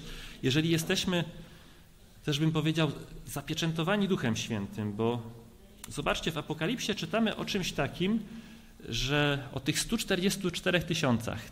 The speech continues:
tych, którzy zostali zapieczętowani właśnie Duchem Świętym, to ja myślę, że Duch Święty jest właśnie tym, który utwierdza nas w tej prawdzie. Możemy mieć pewność,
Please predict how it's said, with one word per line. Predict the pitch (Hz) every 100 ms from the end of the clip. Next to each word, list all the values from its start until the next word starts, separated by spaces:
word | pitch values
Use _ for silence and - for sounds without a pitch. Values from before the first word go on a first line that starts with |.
| -
tych, | 226 226 -
którzy | - 180 156 151
zostali | 143 - - 170 175 160
zapieczętowani | 147 - 143 147 131 - 120 170 185 175
właśnie | 143 143 135 - 143 139 - - -
Duchem | 135 165 165 143
Świętym, | - 147 123 123 110 110
to | 123 120 - - - - - - - - - - - - - - - - -
ja | 135
myślę, | 190 220 196
że | 147
Duch | 156 226
Święty | - 185 214 202
jest | 175 160
właśnie | 175 175 170
tym, | 165 233 226
który | - - 160 156 147 - - - - -
utwierdza | 156 - - 233 226 175 175
nas | 175 196 190 -
w | -
tej | 165 165
prawdzie. | 165 165 131 107 110
Możemy | 113 151 160
mieć | 156 160
pewność, | - 202 143 123 143 - -